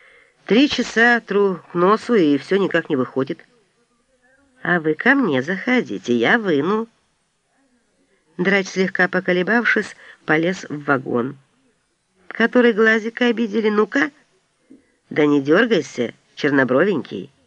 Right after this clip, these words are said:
Не успел Драч опомниться, как вспухшие его веки были бесцеремонно оттянуты,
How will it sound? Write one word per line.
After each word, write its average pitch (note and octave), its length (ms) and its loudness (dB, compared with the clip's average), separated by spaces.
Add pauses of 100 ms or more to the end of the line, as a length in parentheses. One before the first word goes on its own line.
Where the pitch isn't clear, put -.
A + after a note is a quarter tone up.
(880)
Не C4+ 140 4
успел G#3+ 580 2
Драч D#3+ 340 0
опомниться, E3+ 880 -2 (720)
как G#3+ 180 2
вспухшие - 560 0
его G#3+ 140 6
веки G#3+ 360 2
были G3+ 300 2
бесцеремонно F#3+ 800 2
оттянуты, C#4 720 -2